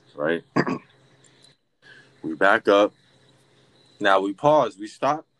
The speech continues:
have this conversation. So we stop for a good, like, minute or two, you know, discussing what the next move is. Put the truck in reverse. And you know what trucks do when they go in reverse, guys? They make a beeping noise.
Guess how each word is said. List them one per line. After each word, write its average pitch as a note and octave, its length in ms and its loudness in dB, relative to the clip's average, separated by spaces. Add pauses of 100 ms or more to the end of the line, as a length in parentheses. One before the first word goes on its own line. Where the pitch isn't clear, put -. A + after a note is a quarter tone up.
(140)
have C3 240 -8
this C#3+ 100 -14
conversation. C3+ 640 -14 (240)
So G#2 120 -18
we G#2 80 -16
stop - 320 -2
for A#2 160 -6
a A2 40 -6
good, A2+ 300 -6
like, F#2+ 180 -2
minute G#2 280 -8
or E2 60 -8
two, D#2 280 -14 (1120)
you A#2 120 -10
know, G2 200 -6
discussing G#2 540 -8
what F2+ 120 -14
the F#2+ 120 -14
next F#2 200 -10
move F#2+ 300 -12
is. - 240 -20 (920)
Put D#3 200 0
the C#3+ 80 -8
truck D#3+ 280 -2
in D3 100 -4
reverse. A#2+ 680 -6 (200)
And G2 120 -12
you B2+ 80 -12
know C3+ 160 -2
what C3+ 180 -4
trucks D#3+ 360 -2
do E3 180 2
when E3 140 -2
they E3+ 100 -4
go E3 180 -2
in F3 80 -2
reverse, F3+ 320 -4
guys? B3 420 -6 (760)
They - 60 -12
make G#2 200 -12
a - 40 -16
beeping F#2+ 380 -10
noise. - 320 -20